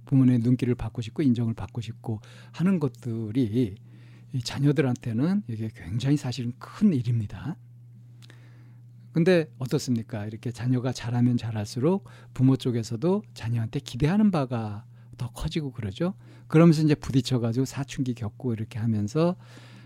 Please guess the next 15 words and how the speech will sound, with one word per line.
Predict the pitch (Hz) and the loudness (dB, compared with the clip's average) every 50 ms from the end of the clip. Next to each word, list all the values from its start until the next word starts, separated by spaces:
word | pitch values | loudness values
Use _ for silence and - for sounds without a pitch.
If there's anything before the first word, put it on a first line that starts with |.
| - - | -14 -8
어, | - 117 113 110 110 107 104 101 104 117 - - - | -6 -4 -4 -4 -4 -4 -6 -8 -10 -12 -18 -10 -2
현실적으로 | - 165 185 180 196 - - 160 135 135 135 | 2 4 4 4 4 2 2 2 4 2 2
조정이 | - 120 127 131 143 147 143 - | 2 4 6 8 10 10 8 8
되잖아요. | 117 104 - 104 92 92 104 135 160 139 - - - - - - - - | 4 -2 -6 -6 -6 -6 -6 -6 -6 -6 -8 -12 -20 -20 -20 -20 -18 -12
그래서 | - 117 113 104 110 | -10 -8 -8 -6 -6
이제 | 104 98 107 104 98 - | -6 -6 -6 -8 -10 -8
과하게 | - 113 117 120 120 110 110 | -6 -4 -2 -2 -2 -2 -2
가졌던 | 104 107 101 - 104 - - 107 | -4 -4 -6 -6 -8 -6 -4 -4
욕심도 | 101 98 - - 113 107 107 | -4 -4 -4 -4 -4 -4 -4
버리게 | - - 107 101 110 104 98 | -4 -8 -8 -8 -6 -6 -6
되고 | 92 101 101 98 | -6 -6 -8 -6
하는 | 101 113 117 113 107 | -2 -2 0 0 0
일들도 | 101 104 104 - 117 107 - 127 | -2 -4 -6 -6 -6 -4 -2 -2
많이 | 113 107 - - 120 | -2 -2 -2 -4 -4
있죠. | 110 107 - - - - 92 | -4 -4 -6 -6 -6 -6 -6